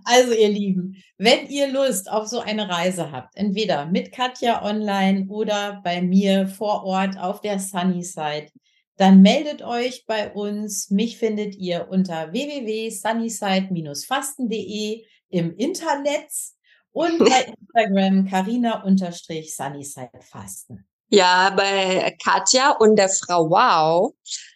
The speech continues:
Speaker 2: äh, startet am elften Oktober der neue, der Oktoberkurs im neuen Format mit neuem Preis und sehr, sehr effektiv, noch effektiver habe ich meine Erkenntnisse,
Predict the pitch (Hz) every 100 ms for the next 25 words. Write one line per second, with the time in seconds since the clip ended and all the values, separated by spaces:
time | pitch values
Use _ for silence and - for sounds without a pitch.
0 | _ 190 190 196 - 202 233 277 226 220
1 | - 185 175 208 269 - 190 180 - 185
2 | 175 170 175 175 180 170 165 170 170 175
3 | 214 330 247 190 185 180 175 - _ 214
4 | 226 175 - - 180 220 - 190 175 180
5 | 202 254 254 226 180 180 185 190 - 180
6 | 180 180 208 - 170 175 180 185 - -
7 | 165 170 175 - 180 185 165 - 190 180
8 | 190 185 185 - - 233 285 302 202 202
9 | 180 - 185 220 - - 254 269 269 233
10 | 220 190 202 185 185 185 - 208 220 -
11 | 202 - 190